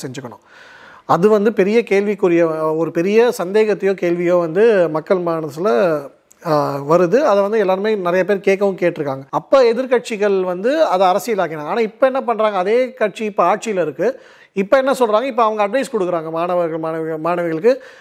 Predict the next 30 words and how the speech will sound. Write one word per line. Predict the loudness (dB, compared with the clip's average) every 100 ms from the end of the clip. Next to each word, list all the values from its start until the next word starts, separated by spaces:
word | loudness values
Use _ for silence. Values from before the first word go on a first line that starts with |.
| -20
"நீங்க | -4 0
வந்து | 0 0
தற்கொலை | 0 2 0 0
செஞ்சுக்க | -2 0
கூடாது, | 0 0 2 0 -2 -16 _
நீங்க | -2 0
வந்து | 0 2 2 4
இதை | 2
தோ-, | 0 2
ஒரு | 2 2
தோல்வியை | 2 2 2 2
இதுவா | 2 2
ஏத்துக்க | 2 0 -4 -4
கூடாது." | -4 -2 -4 -6 -12 _ -4
இன்னொன்னு | 0 2 2
என்ன | 0 -2
பேசுறாங்க? | -2 -2 -2 -2
இப்போ | -4 2 4
இருக்கிறவங்க | 4 2 0
வந்து | -2 -4
என்ன | -4
பேசுறாங்க? | -6 -4
இதை, | 0 0 0
இந்த, | -2 -4 -4
இப்போ | -2 2 2
ஆட்சியில | 0
இருக்கும்போது | 0 0 0 -2 -2
அவங்க | 0 0 2
இதை | 2
அரசியலாக்காதீங்கங்கிறாங்க. | 2 2 2 0 0 -4 -4 -6 -6 -8 -12